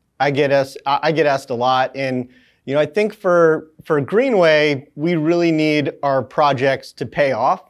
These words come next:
We don't necessarily have the luxury of,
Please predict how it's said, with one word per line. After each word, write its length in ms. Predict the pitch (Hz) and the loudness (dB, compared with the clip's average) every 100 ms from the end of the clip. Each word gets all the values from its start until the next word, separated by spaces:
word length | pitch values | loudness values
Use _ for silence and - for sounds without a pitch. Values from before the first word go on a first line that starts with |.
| - | -20
We 220 | - 135 143 | -8 -4 0
don't 320 | 147 156 143 | 0 0 -2
necessarily 600 | 156 160 - 151 139 135 | -4 -4 -2 0 0 0
have 400 | 135 135 135 117 - | -2 -2 -2 -8 -14
the 180 | 131 131 | -6 -4
luxury 720 | 123 135 127 147 135 131 127 - | -2 -4 -4 -6 -4 -4 -4 -4
of, 400 | 127 127 120 | -4 -2 -4